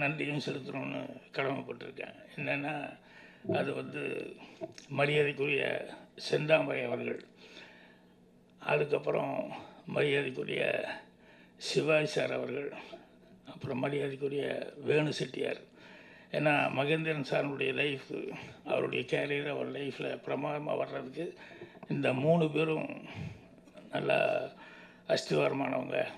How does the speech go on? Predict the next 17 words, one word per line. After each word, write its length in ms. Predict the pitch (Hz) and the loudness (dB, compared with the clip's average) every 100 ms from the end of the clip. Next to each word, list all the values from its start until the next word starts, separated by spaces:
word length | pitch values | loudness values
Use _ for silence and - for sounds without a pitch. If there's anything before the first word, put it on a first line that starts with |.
| - - - - - | -16 -20 -20 -8 0
அப்படின்னு 320 | - - 131 - | 0 0 -6 -4
சொல்லி, 240 | - - - - - - - - - - - | -4 -2 -2 -4 -10 -18 -20 -20 -20 -20 -6
அதனால 320 | 131 127 135 - - 120 - | -2 0 -2 0 -2 0 2
அவர் 220 | 123 131 127 | 2 2 -4
நன்றி 220 | 135 139 | -2 -2
செலுத்தணும்னா 440 | 135 131 135 139 143 | -2 -2 -2 -2 -2
அந்த 120 | 139 123 | -2 -4
மூன்று 220 | 131 131 | -2 -2
பேத்துக்கு 300 | 131 135 135 | -2 -2 -2
நன்றி 180 | 135 131 123 | -2 -2 -2
செலுத்தினாங்க. 520 | - - - - - - - | -4 -6 -6 -4 -2 -2 -2
So 60 | - 131 | 0 2
அவர் 180 | 131 135 127 | 2 -2 -2
சார்பா 340 | 135 135 143 - - - | -2 -2 -2 -2 -4 -4
எங்க 120 | 127 127 | -2 0
எழுத்தாளர் 420 | 135 135 127 123 - | 0 2 0 2 -2
சங்கத்துக்கு, 540 | 131 - 127 - - | -2 -4 -6 -8 -6